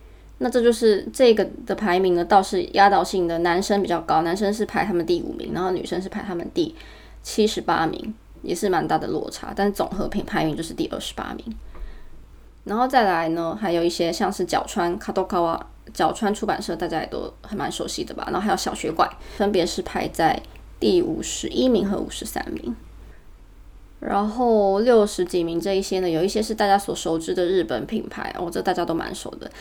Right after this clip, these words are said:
第六十名是 Q B，就是在做那个美乃滋的 Q B。然后第六十二名是 Kikkoman，龟甲万酱油的那个 Kikkoman，第六十二名。然后第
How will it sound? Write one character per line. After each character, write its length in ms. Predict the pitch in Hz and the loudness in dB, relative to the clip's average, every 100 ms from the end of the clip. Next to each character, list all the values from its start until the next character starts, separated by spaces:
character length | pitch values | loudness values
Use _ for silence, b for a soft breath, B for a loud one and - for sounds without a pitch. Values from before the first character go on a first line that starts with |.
| B B - | B B 2
第 120 | 254 | 6
六 160 | 262 220 | 6 6
十 200 | - 175 | 4 2
名 260 | 175 170 | 2 0
是 260 | 185 196 165 | -2 0 -2
Q 320 | 160 190 180 | 0 2 4
B， 220 | 180 160 - | 2 -4 -6
就 100 | 185 | -10
是 320 | 185 170 156 - | -6 -4 -4 -4
在 160 | - 170 | -2 0
做 180 | 180 165 | 0 0
那 100 | 160 | 0
个 80 | |
美 160 | 156 156 | -2 -2
乃 180 | 156 - | -2 -2
滋 160 | - | -6
的 120 | 151 147 | -6 -6
Q 220 | - 151 | -6 -8
B。 200 | - - - | -8 -12 -10
然 140 | 190 185 | -4 0
后 100 | 196 | 2
第 160 | 220 | 4
六 160 | 208 202 | 6 4
十 140 | 185 | 4
二 100 | 170 | 0
名 140 | 165 156 | 0 -2
是 180 | - - | -4 -4
Kikkoman， 760 | - 165 - 175 170 165 190 B B B - - | -2 -2 0 0 2 2 -2 B B B -10 0
龟 180 | 202 | 2
甲 220 | 208 165 - | 4 2 2
万 300 | 180 104 - | 2 0 -4
酱 240 | - 175 | 0 0
油 160 | 135 - | 0 -4
的 100 | - | -6
那 100 | - | -8
个 140 | - | -10
Kikkoman， 640 | - 226 - - 220 214 220 - | -14 -16 -10 -8 -8 -8 -10 -8
第 140 | 220 - | -6 -2
六 160 | 185 | -4
十 140 | 165 - | -4 -8
二 80 | - | -10
名。 80 | - B B B | -14 B B B
然 100 | 202 | -2
后 100 | 220 220 | 0 2
第 360 | 247 214 - | 2 2 0